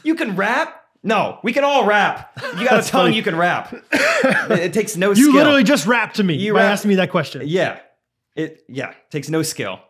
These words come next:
Speaker 2: I think it definitely takes skill to successfully rap. Like, I, I don't know. I think, I think that's, there's, I, I don't know if I completely agree, but I, I think that, like, yes, everybody can quote unquote rap. Not everyone can rap like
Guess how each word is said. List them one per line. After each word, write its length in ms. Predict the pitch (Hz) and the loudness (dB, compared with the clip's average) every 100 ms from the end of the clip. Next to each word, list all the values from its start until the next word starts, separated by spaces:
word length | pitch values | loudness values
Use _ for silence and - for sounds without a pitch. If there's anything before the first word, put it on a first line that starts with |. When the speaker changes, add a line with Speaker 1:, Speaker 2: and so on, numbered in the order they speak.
| _ _ _ _ - | _ _ _ _ -6
Speaker 2:
I 80 | 175 | 0
think 180 | 233 214 | 0 0
it 60 | |
definitely 280 | 165 165 170 | -2 -2 -4
takes 240 | 160 165 | -4 -6
skill 240 | - 170 156 | -4 -4 -4
to 240 | 147 143 139 _ | -4 -10 -12 _
successfully 720 | 170 175 147 165 147 - 147 | -14 -12 -8 -8 -8 -8 -6
rap. 320 | 139 139 135 | -6 -6 -8
Like, 300 | 139 123 - _ _ _ _ _ _ _ _ _ _ _ - | -10 -12 -16 _ _ _ _ _ _ _ _ _ _ _ -6
I, 140 | 170 | -4
I 80 | 180 | -2
don't 80 | 175 | -4
know. 60 | 117 | -4
I 100 | 165 | -4
think, 260 | 202 220 208 | -2 -2 -2
I 80 | 208 | -2
think 140 | 277 | -2
that's, 180 | 285 269 | -2 -4
there's, 400 | 247 220 175 - - - | 0 2 0 -4 -16 -6
I, 100 | 208 | -2
I 40 | 233 | 2
don't 100 | 240 | 2
know 60 | |
if 80 | 226 | 0
I 120 | 175 | 0
completely 460 | 143 - 170 170 156 | -4 -6 -4 -2 -2
agree, 280 | 135 127 113 _ _ _ _ _ - | -4 -8 -14 _ _ _ _ _ -4
but 160 | 165 | 0
I, 140 | 180 170 | 2 2
I 40 | |
think 180 | 175 190 | 0 0
that, 240 | 185 190 | -2 -4
like, 180 | - 151 190 | -4 -4 -2
yes, 340 | 170 127 - - | -4 -4 -8 -4
everybody 480 | 214 202 185 180 156 | 0 2 2 0 0
can 280 | - 147 139 | -2 -6 -4
quote 180 | 160 | -4
unquote 320 | 143 123 131 120 | -4 -4 -8 -8
rap. 300 | 113 - _ _ _ _ | -12 -14 _ _ _ _
Not 140 | 160 180 | -4 -2
everyone 320 | 170 180 165 | 0 0 -2
can 320 | - 156 139 | -2 -4 -4
rap 360 | 127 139 139 139 _ | -4 -2 -4 -6 _
like 320 | 143 127 127 | -10 -10 -10